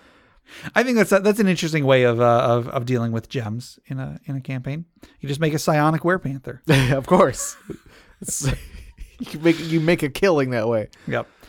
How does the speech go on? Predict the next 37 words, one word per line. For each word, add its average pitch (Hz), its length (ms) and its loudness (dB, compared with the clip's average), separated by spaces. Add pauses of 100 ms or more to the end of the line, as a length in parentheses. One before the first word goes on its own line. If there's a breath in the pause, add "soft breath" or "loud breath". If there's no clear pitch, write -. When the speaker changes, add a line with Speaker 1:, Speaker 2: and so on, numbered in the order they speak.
(240 soft breath)
Speaker 1:
And 160 100 -4
then, 143 160 2
uh, 127 380 4
E 190 140 0
Thompson 180 320 2
oh 160 100 6
three 160 240 0
says, 143 240 4
"Gold 190 380 4
is 165 100 2
just 170 180 -2
too 208 160 2
simple 214 380 -2
not 180 220 2
to 185 100 -6
use, 220 260 -2
in 170 80 -2
my 165 120 2
opinion." 170 400 -4 (240)
Speaker 2:
Mm. 160 360 4 (320 soft breath)
Speaker 1:
And 127 480 2
Pretorius 160 640 2
says, 139 580 4 (260 soft breath)
"Franklin's." 143 1120 0 (1200)
Speaker 2:
Franklin's? 110 560 -8 (220)
Speaker 1:
Ben 120 160 -6
Franklin's 120 560 -16 (400)
hundred 123 260 -6
dollar 120 240 -10
bills. 131 420 -14 (140)
Speaker 2:
Benjamins. 98 720 -4 (240)
Speaker 1:
Benjamins. 131 520 -8
Uh, 139 120 -6
Franklin's, 147 500 -4
apparently. 131 400 -6
Speaker 2:
All 127 140 2
right. 139 280 0